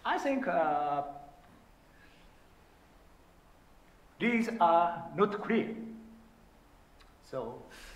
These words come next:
what are strategies and tactics? Who are politi-, effective political partners? Yeah.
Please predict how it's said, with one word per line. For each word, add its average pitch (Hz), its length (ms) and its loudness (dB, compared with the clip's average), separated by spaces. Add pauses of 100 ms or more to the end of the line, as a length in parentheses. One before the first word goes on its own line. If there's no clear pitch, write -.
(300)
what 330 180 8
are 247 320 10
strategies 240 720 2
and 190 360 -2
tactics? - 460 -2 (800)
Who 330 400 8
are 240 580 8 (280)
politi-, 202 460 0
effective 226 680 2
political 220 400 0
partners? 349 540 -2 (1120)
Yeah. 117 120 -8